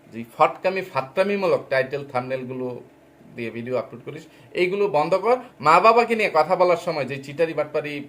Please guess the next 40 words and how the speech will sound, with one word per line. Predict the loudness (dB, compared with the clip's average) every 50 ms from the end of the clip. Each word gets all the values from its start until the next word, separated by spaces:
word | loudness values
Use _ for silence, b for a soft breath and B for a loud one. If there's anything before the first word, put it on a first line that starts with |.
| -14 -8 -6
প্রতারণাগুলো | -4 -4 -2 0 0 0 0 -2 -4 -6 -8 -12 -20 -18 -10 -8 -8 -8
করিস, | -6 -2 0 0 0 0 -2 -4 -8 -10
যে | -10 -10 -10
ভঙ্গিতাগুলো, | -8 -6 -6 -6 -4 -4 0 0 0 0 0 0 0
অভিনয়গুলো | 2 2 0 0 -2 -2 -4 -4 -4 -4 -4 -4
করিস, | -2 -4 -4 -4 -6 -10 B B B B B
এইগুলো | -6 -6 -4 -4 -4 -4
বন্ধ | -4 -2 -4 -2 -2 -4
কর। | -6 -4 -6 -6 -6 -8 -20 _ _ -12
বুঝতে | -12 -10 -4 -4 -2
পারছিস? | 0 0 -2 -2 -4 -10 -12 -10 -10
ফকিন্নির | -10 -10 -10 -10 -10 -10 -8 -8 -4
বাচ্চা, | -2 -2 -2 -4 -4 -4 -4 -4
বেশ্যা | -2 -2 -2 -4 -4 -6 -8
মাগির | -6 -6 -8 -10 -12 -10
পোলা, | -8 -6 -4 -4
খাড়াস | -6 -6 -6 -4 -4 -4 -6
বুড়ির | -8 -12 -12 -12 -14
পোলা, | -12 -8 -6 -4 -4 -6 -8 B B B B B B B B B -10
এটা | -4 -2 -2
বলে | -2 -2 -4
দিলাম। | -6 -8 -10 -12 -8 -2
তো | 0 2 2 2 0 -2 -6 -16 _ _ -4
তানু | -2 -2 0 0 0
মণ্ডল | 0 0 0 2 2 2 0 0 -4 -10 -20 _ _ -4
তো | -4 -4
তোকে | -2 -2 -4 -2 -4 -6
কোনো | -6 -6 -6 -8 -8
সারপ্রাইজই | -6 -2 -2 -2 0 0 -2 -2 -2 -4
দেয় | -2 0 0 0
না, | -2
এমনকি | -6 -6 -6 -8 -8 -8 -10 -10 -12 -10
তানু | -6 -4 -4 -4 -4 -6
মণ্ডলের | -8 -8 -4 -4 -2 0 0 -2
জামাইও | 0 -2 -2 0 0 -2 -2 -2 -4 -6 -10 -14 -10
তোকে | -10 -8 -8 -8 -8
কোনো | -8 -8 -10 -10
সারপ্রাইজ | -8 -6 -6 -6 -6 -6 -4 -6 -4 -4
দেয় | -6 -10 -10
না, | -10 -10